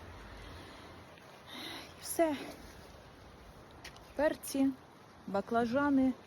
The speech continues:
треба повиривати. Дивіться, яка сумна грушка. Перша без листячка. Всім гарної суботи.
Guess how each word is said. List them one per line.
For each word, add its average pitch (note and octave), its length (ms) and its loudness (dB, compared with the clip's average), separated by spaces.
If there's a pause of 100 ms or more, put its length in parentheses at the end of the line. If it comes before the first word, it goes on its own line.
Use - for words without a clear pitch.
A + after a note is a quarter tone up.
(1000)
треба A#3+ 320 0
повиривати. A3 880 4
Дивіться, A#3 420 6
яка G#3 240 4
сумна G#3 460 2
грушка. G3+ 500 -4 (1400)
Перша A#3+ 380 6
без G3+ 220 4
листячка. G3 600 0 (1200)
Всім G#3+ 240 4
гарної G#3 400 4
суботи. G3 540 -2